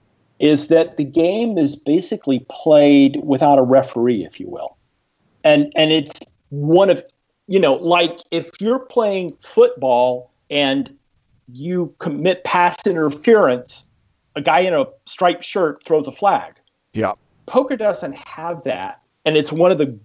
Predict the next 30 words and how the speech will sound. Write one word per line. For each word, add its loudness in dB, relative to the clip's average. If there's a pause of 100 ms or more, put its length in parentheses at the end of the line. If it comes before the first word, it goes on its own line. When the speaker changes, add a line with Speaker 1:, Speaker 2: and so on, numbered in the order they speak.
Speaker 1:
gorgeous 0
things -4
about 0
poker. -4 (400)
And 0
so 4
to -8
me, 0 (360)
the 2
rules 4
allow 4
us 2
to -6
sit -2
and -8
have -2
this 0
glorious 2
game 0
without 2
a 6
referee 2
watching -2
every 0
move -4
we -4
make. 0 (160)
And -2
the 2
only 2